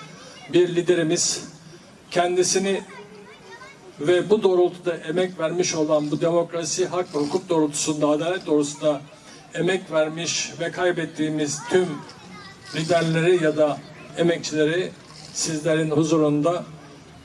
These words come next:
e, anıyorum. Onları saygı ve sevgiyle birlikte anıyoruz. Biz burada yine bundan sonraki yıllarda da bu adalet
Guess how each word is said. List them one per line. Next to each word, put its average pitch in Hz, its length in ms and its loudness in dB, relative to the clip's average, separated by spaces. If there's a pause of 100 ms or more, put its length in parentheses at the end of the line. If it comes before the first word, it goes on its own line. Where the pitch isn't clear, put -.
e, 147 260 4
anıyorum. 156 580 2 (800)
Onları 165 380 2
saygı 165 560 0 (240)
ve 156 140 2
sevgiyle 160 680 2
birlikte 147 400 -6
anıyoruz. 151 520 2 (960)
Biz - 420 0 (560)
burada 190 280 4
yine 190 400 2 (180)
bundan 185 300 -4
sonraki 185 400 -2
yıllarda 180 460 4
da 156 160 2 (840)
bu 170 300 2 (380)
adalet 170 520 0